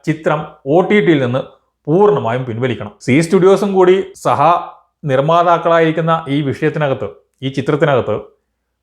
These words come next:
ഒടുവിൽ സാഷ്ടാംഗം വീണുകൊണ്ട് സി സ്റ്റുഡിയോസും പറയുന്നു,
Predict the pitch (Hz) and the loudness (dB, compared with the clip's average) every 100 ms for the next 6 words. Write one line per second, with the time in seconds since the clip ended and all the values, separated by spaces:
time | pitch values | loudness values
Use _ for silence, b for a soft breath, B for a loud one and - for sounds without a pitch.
0 | _ 151 180 180 180 - - 156 185 180 | _ -2 0 0 -2 -8 -2 0 0 0
1 | 226 220 214 185 175 160 147 160 160 - | -2 0 0 0 0 0 0 -2 -4 -12
2 | _ - 175 214 240 180 156 160 165 135 | _ -10 -2 0 2 2 4 2 2 0
3 | 120 120 | 0 -2